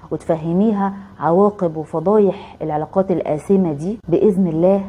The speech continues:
هتنتهي عنها. ولازم، لازم تصاحبيها وترمي لها الأمان عشان تحكي لك، ولما تحكي على حسب بقى المرحلة اللي وصلت لها في الصحوبية دي. لو الموضوع لسه في بدايته، ما تعاقبيهاش وتؤلميها نفسياً وجسدياً،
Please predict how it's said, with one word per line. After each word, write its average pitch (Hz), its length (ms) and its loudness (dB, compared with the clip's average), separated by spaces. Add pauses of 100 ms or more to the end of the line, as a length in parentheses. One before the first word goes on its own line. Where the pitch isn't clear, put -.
(100)
هتنتهي 175 480 -2
عنها. 147 340 -2 (160)
ولازم، 175 460 2
لازم 180 340 0 (260)
تصاحبيها 165 600 -6 (300)
وترمي 170 360 2
لها 208 160 4
الأمان 170 460 -2 (280)
عشان 196 260 -2
تحكي 214 400 -2
لك، 156 160 -2 (380)
ولما 175 300 4
تحكي 269 440 0 (180)
على 170 140 0
حسب 240 280 -2
بقى 180 200 0
المرحلة 180 540 0
اللي 185 160 2
وصلت 165 400 -4
لها 202 120 0
في 202 60 -8
الصحوبية 165 560 2
دي. 139 180 -6 (680)
لو 165 100 -2
الموضوع 170 600 2
لسه 170 260 -6
في - 100 -8
بدايته، 202 520 0 (600)
ما 175 100 -6
تعاقبيهاش 170 680 0
وتؤلميها 185 600 0
نفسياً 196 500 0 (100)
وجسدياً، 156 680 -2